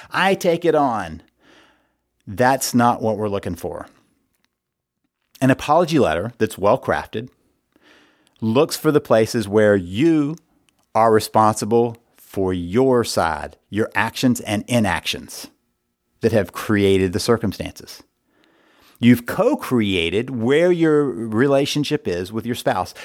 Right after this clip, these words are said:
That co-creation, you're only covering your part.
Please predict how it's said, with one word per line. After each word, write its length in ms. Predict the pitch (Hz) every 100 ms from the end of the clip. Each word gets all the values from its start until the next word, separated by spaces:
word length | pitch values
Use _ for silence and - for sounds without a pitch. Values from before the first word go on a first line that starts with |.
| -
That 260 | 139 123 -
co-creation, 1200 | - 196 247 254 - 170 107 78 - 185 220 226 _ _ - - - - _ -
you're 240 | 139 143
only 240 | 156 165
covering 580 | 151 139 135 135 135 123 -
your 300 | 110 123 120
part. 560 | - 87 - - -